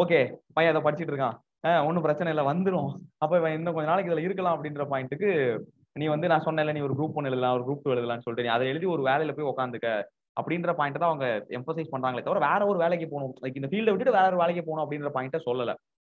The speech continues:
வேற ரெண்டாவது விஷயம் என்ன அப்படின்னா, லைக் எனக்கு வந்து வீட்ல எல்லாம் வந்து அவ்வளோ ஒண்ணும் கொஞ்சம்,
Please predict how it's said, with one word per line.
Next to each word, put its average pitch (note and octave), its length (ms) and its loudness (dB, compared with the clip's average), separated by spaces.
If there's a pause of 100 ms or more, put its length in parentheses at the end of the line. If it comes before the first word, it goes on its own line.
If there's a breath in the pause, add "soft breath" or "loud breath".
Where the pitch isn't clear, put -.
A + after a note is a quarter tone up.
(160)
வேற A#2+ 240 0
ரெண்டாவது G3 200 2
விஷயம் F#3 260 -2
என்ன E3 100 0
அப்படின்னா, D#3+ 280 -2
லைக் F3+ 140 -2
எனக்கு D#3+ 320 -4
வந்து E3+ 380 -2
வீட்ல F#3+ 380 -4
எல்லாம் F#3+ 240 2
வந்து F3+ 80 0
அவ்வளோ E3+ 280 -2
ஒண்ணும் E3+ 500 -2
கொஞ்சம், C#3+ 400 -6